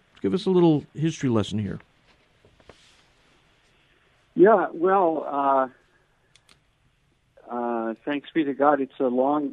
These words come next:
Speaker 2: history. <laughs> So
Speaker 1: <laughs>
Speaker 2: God has been with us all these, but it's, uh, but it's a lot to cover. Um, uh, the, um, I called the book Catholic Perspectives on Sports.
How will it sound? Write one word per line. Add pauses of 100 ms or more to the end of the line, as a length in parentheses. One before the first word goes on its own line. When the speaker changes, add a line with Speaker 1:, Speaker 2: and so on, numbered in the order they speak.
(120)
Speaker 2:
history. (360)
<laughs> (320)
So (100)
Speaker 1:
<laughs> (340)
Speaker 2:
God
has
been
with
us (140)
all
these, (480)
but
it's,
uh, (180)
but
it's
a
lot
to
cover. (300)
Um, (840)
uh, (1080)
the,
um,
I
called
the
book
Catholic
Perspectives
on
Sports.